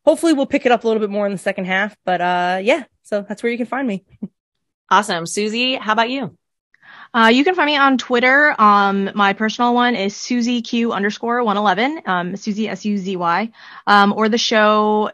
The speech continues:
Speaker 3: Twitter, Bourbon in B-Ball. And, um, and we had been trying, I say we, again, like I have a mouse in my pocket. Um, when we did record, uh, we tried to do, like, one episode a week.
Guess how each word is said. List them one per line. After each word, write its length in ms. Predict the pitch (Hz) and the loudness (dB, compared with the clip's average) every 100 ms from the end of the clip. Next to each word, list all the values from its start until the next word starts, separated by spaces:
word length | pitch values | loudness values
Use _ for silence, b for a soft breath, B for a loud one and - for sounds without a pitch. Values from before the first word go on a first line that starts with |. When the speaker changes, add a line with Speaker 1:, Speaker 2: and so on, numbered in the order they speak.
| - | -10
Speaker 3:
Twitter, 460 | - 208 202 214 | -4 0 2 0
Bourbon 460 | 190 196 196 214 220 | 0 0 2 2 0
in 480 | - 202 202 220 233 - | 0 -2 0 0 -2 -6
B-Ball. 420 | 196 202 220 262 - B B B B B - | -4 0 0 0 -6 B B B B B -2
And, 540 | 202 202 196 196 196 - | 2 4 4 2 -2 -2
um, 600 | 196 190 180 175 170 - _ _ - _ _ _ | 0 0 0 -4 -10 -14 _ _ -20 _ _ _
and 300 | 220 233 226 226 | 0 2 0 -2
we 300 | 214 269 277 | -2 0 0
had 260 | 240 320 | 0 0
been 100 | 370 | -2
trying, 360 | 311 254 233 233 | 0 2 2 0
I 80 | 202 | -4
say 140 | 202 | -6
we, 200 | 175 180 | -8 -8
again, 260 | - 190 180 | -6 -6 -6
like 140 | 196 | -8
I 60 | 196 | -8
have 140 | 196 | -8
a 40 | 190 | -8
mouse 240 | 170 175 | -8 -8
in 40 | - | -10
my 80 | |
pocket. 320 | 208 214 214 - | -8 -8 -8 -2
Um, 340 | 202 196 190 190 b b b b | 2 2 0 -4 b b b b
when 360 | 202 220 226 | 0 2 4
we 100 | 226 | 4
did 160 | 226 233 | 2 0
record, 540 | 240 233 196 190 196 214 | -2 -4 -4 -2 -4 -4
uh, 420 | 196 185 180 175 - _ _ | -2 -2 -2 -4 -6 _ _
we 220 | - 208 208 | -6 -2 -2
tried 280 | 180 208 196 | 0 0 0
to 100 | 214 | -2
do, 260 | 190 185 | -2 -2
like, 180 | 185 180 | -4 -6
one 320 | 185 180 180 | -6 -4 -4
episode 360 | 180 185 - 208 | -4 -8 -8 -6
a 40 | |
week. 440 | 202 214 262 311 | -4 -6 -8 -10